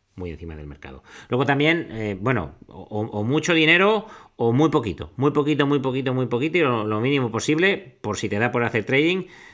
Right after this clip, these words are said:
pues eso, lo pierdes, ya otra cosa, por eso que sea lo, lo mínimo posible, ¿vale? Para medio plazo, pues también hace falta mucha pasta.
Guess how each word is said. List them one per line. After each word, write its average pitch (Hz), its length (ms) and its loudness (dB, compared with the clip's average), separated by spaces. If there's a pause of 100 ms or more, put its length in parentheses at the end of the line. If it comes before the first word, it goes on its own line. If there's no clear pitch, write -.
(220)
pues 90 340 -8 (140)
eso, 82 360 -12
lo 92 260 -8
pierdes, 139 440 6
ya 123 100 4
otra 117 160 0
cosa, 151 400 4
por 113 140 0
eso 135 160 0
que 117 80 -2
sea 135 220 2
lo, 110 260 -4
lo 107 140 -4
mínimo 113 300 0
posible, - 440 -14 (160)
¿vale? 165 320 0 (360)
Para 120 180 4
medio 165 200 6
plazo, 180 280 4
pues 92 120 -10
también 90 200 -8
hace 131 100 -4
falta 117 180 -4
mucha 80 200 -12
pasta. - 360 -2